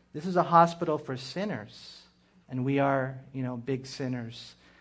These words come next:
without a doubt. But we don't, you know, then, you know, live a dual life.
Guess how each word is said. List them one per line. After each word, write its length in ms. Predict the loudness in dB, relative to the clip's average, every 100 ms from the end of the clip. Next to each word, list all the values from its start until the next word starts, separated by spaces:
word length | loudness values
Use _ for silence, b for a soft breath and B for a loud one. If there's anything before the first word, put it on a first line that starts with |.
| b -6
without 300 | 0 0 0
a 60 |
doubt. 600 | -2 0 0 -2 -6 -18 -20 -20 _ b b b 0
But 140 | 2
we 180 | 4 4
don't, 380 | 6 4 0 2
you 80 |
know, 300 | 6 6 6
then, 560 | 4 4 6 4 0 -6
you 140 | -2 2
know, 220 | 2 2
live 280 | 4 4 4
a 60 |
dual 340 | 0 0 0 2
life. 640 | 2 2 0 -4 -12